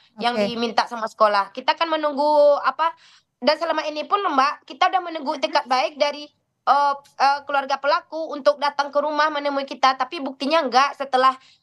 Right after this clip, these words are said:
Speaker 1: didatangi polisi, diancam polisi, baru dia datang ke rumah.
Speaker 2: Oke, jadi pihak, eh, terduga pelaku ini sudah men-, ber-, datang ke keluarga ya, Mbak, ya?
Speaker 1: Ya, datang ke keluarga, itu pun karena udah diancam, eh,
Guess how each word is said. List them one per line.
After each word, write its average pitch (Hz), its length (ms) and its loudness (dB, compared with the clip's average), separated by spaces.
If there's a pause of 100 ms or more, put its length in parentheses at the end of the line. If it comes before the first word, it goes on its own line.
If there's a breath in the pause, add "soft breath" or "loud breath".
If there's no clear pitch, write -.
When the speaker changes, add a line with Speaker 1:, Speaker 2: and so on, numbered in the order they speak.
Speaker 1:
didatangi 262 760 -2
polisi, 262 480 -4
diancam 262 400 2
polisi, 247 320 -8
baru 294 240 0
dia 311 160 2
datang 277 240 -4
ke 269 80 -6
rumah. 226 300 -4 (260)
Speaker 2:
Oke, 233 300 0
jadi 269 320 2
pihak, 254 380 0 (160)
eh, 233 140 -2 (120)
terduga 240 400 2
pelaku 247 320 -2
ini 359 100 -6
sudah 254 240 2
men-, 247 240 0
ber-, 226 240 -4
datang 254 300 0
ke 247 100 -4
keluarga 226 380 0
ya, 196 100 2
Mbak, 190 200 0
ya? 196 120 0 (840)
Speaker 1:
Ya, 277 180 2
datang 320 380 -4
ke 330 80 -6
keluarga, 285 400 0 (160)
itu 311 160 -10
pun 349 160 -2
karena 320 320 -4
udah 302 160 0
diancam, 302 480 -4
eh, 285 520 2